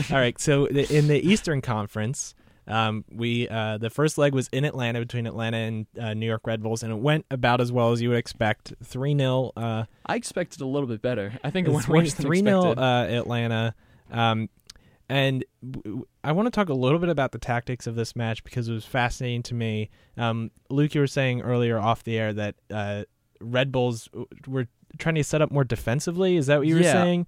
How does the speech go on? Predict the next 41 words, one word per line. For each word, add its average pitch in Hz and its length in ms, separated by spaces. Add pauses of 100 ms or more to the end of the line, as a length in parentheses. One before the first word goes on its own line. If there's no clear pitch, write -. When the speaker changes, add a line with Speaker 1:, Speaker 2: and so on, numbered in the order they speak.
Speaker 2:
I, 160 280 (520)
it, 190 300
it 214 80
was 220 160
just - 340
a 165 60
little 190 260
bizarre. 131 640
They 139 160
didn't 170 280
look 127 340
like 127 180
they 127 100
were 120 100
coming 113 300
out 107 160
on 110 120
the 107 100
attack. 104 360
They 123 140
looked 135 320
like 147 240
they 135 120
wanted 131 300
to 123 100
just 123 200
kinda 120 220
sit - 260
back, 117 400 (460)
mail 120 320
it 120 80
in, 113 400
and 107 380 (240)
just - 400
hope 127 200
for, 127 180
like, 110 160
a 107 80
nil-nil 110 480
draw, 110 440
which 117 360